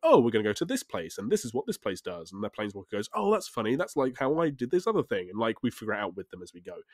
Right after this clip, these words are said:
The other thing that we do is we'll follow maybe just a, a central protagonist that is from the plane, but then we'll have, like, a, a tertiary character that is kind of our little voice. For example, in The Sundered Bond,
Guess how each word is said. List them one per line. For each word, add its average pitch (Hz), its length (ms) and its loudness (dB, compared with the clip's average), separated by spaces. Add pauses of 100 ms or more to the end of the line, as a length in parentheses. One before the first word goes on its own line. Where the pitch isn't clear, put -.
(420)
The 143 120 2
other 190 160 4
thing 135 200 2
that 101 80 0
we 104 180 -4 (240)
do 95 260 -2 (640)
is 123 140 4
we'll 123 100 4
follow 131 300 6
maybe 117 260 4
just 113 300 -2
a, 110 220 2
a - 20 -2
central 147 300 0
protagonist 104 420 -2
that - 160 -8
is 196 160 2
from 95 160 -6
the 90 60 -6
plane, 90 360 -8 (360)
but 117 60 -2
then 117 120 4
we'll 113 120 2
have, 110 180 0
like, 107 120 -4
a, 107 140 -4 (140)
a 104 40 -14
tertiary 104 400 -2
character 98 440 -6
that 95 100 -6
is 92 80 -10
kind 98 220 -6
of 92 80 -6
our 92 120 -4
little 92 220 -6
voice. 92 340 -8
For 127 140 0
example, 113 680 0 (320)
in 101 160 -2
The 95 40 -8
Sundered 101 440 -2
Bond, 87 420 -4